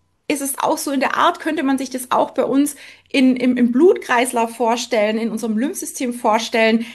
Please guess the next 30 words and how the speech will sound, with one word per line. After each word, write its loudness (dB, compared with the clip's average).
Es -4
ist -2
so -2
wichtig, -2
dass -8
alles 0
im -2
Fluss -2
bleibt -2
und -8
nur 2
so -4
fühlen 2
wir 4
uns -2
auch 0
gut, 0
belastbar -2
und -10
vor -4
allem 0
auch -6
gesund. -2
Und -2
trinken -2
gerade 0
in 0
Verbindung 0
mit -2
Ballaststoffen -4